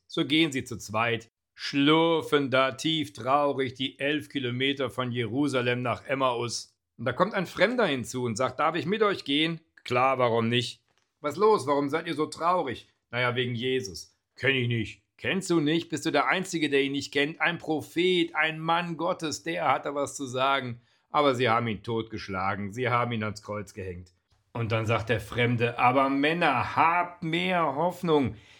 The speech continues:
Wenn wir hier von Gottes Sohn reden, dann bedeutet das gar nichts, dass die den gekreuzigt haben.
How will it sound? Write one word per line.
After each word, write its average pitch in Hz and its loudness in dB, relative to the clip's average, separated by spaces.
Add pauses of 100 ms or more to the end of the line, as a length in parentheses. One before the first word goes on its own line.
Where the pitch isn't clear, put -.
(140)
Wenn 156 2
wir 170 6
hier 175 4
von 151 0
Gottes 139 0
Sohn 262 6
reden, 131 4
dann 117 2
bedeutet 135 -2
das 110 -6
gar 190 4
nichts, 117 -6
dass 85 -8
die 92 -10
den 87 -10
gekreuzigt 85 -10
haben. 80 -10